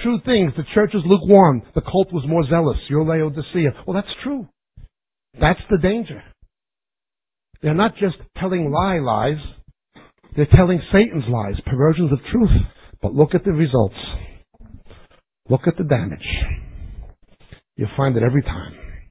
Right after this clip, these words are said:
They begin as sociologically cults, theologically churches. Give them a few years, not more than ten.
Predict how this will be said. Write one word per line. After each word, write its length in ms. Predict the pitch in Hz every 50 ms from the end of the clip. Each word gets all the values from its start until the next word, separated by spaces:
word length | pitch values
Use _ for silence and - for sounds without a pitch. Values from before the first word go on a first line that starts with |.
| _ _ _ _ _ _ _ _ _ _ _ _ _ _ _ _ _ _ _ _ - - - - - - - -
They 100 | 151 147
begin 480 | 127 147 151 - - 254 311 320 302 285
as 160 | 247 214 - - -
sociologically 1120 | 254 277 294 254 277 269 269 254 247 247 247 247 180 233 208 160 220 240 240 226 208 175 - _ _ _ _ _ - - _ - - - _ _ _ _ _ -
cults, 340 | - 190 214 247 254 - - - - - - - - - - - - - - - - - - - - - - - - - - - - - - - -
theologically 720 | 214 226 220 208 208 202 202 190 165 196 - 190 208 180
churches. 500 | - - 165 147 135 110 - 110 110 101 - - - - - - - - - 117
Give 220 | 113 180 196 170
them 200 | 165 190 175 170
a 60 | 151 123 - -
few 160 | 151 165 175
years, 340 | 156 143 127 110 92 90 - - - - - - - _ _ _ _ _ _
not 220 | - 170 190 185 170
more 160 | 156 147 143
than 140 | 127 135 123
ten. 360 | - 139 127 110 98 92 87